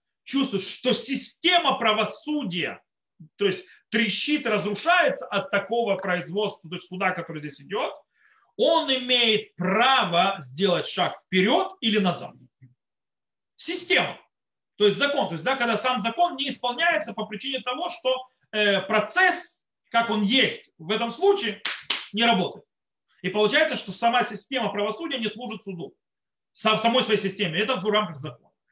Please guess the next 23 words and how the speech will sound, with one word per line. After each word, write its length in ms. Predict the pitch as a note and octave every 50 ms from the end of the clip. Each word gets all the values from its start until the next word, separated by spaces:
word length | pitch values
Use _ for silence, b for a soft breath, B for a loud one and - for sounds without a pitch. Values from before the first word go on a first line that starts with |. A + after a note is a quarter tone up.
| b b b
Все 160 | b - F#4+ A4
хорошо, 240 | G#4+ G4 C#4+ E4
замечательно. 320 | D#4 D#4+ - B3+ G3 F3 G#3+
Это 280 | B3+ B3 C#4+ B3+ A#3+
входит 320 | G#3+ - - C4 B3+ B3+ -
в 40 | -
понятие 340 | A3+ A3 A3+ A3 F#3+ G3
формализма, 500 | - - F3 F3 F3+ G#3+ C#4 D4 B3 G3+
по-, 200 | - F#3+ F#3 F3
по-, 340 | - F3 F3 E3+ E3 D#3+ D#3 D#3
позитивизма 580 | D#3+ D#3 D#3 D3+ D#3+ G3 G#3+ A#3 G#3+ G#3 F#3
и 40 | E3+
так 160 | - C#3+ C3+
далее. 220 | B2 G2+ - - - -
Но, 320 | A3+ A#3+ G3+ - - - _ _ _ _ _ _ _ _ B B B B B B B B B B B B B B B B B B B B _ _ _ _ _ _ _ _ _ _ _ _ _ _ -
э, 840 | D#3+ D#3 D#3 D#3 D#3 D#3 D#3 D#3 D#3 D#3 D#3 D#3+ D#3+ D#3+ D#3+ D#3+ E3 - _ _ _ _ _ _ _ _
скорее 380 | - - - - G3 A#3+ D#4+ -
всего, 540 | - - - A3+ F#3+ G3 A3+ G3+ G3+ A3 G#3+ - - _ _ _ _ _ _ _
и 80 | G3
даже 360 | E3+ F#3+ C4+ C#4 F3+ G3 A#3
в 180 | G3 E3+ E3 A3
этом 500 | C#4+ D#4+ D#4 - - D#3+ D3+ E3 F#3+ G#3+ - _ _ _ _ _ _ _ _ _ _ _ _ _ _ _ _ _ _ _ _ _ _ _ _
работает 840 | D#3+ E3 E3+ D#3 C#3+ C3+ E3 A3+ B3 A#3+ - A3+ A3 G#3 - -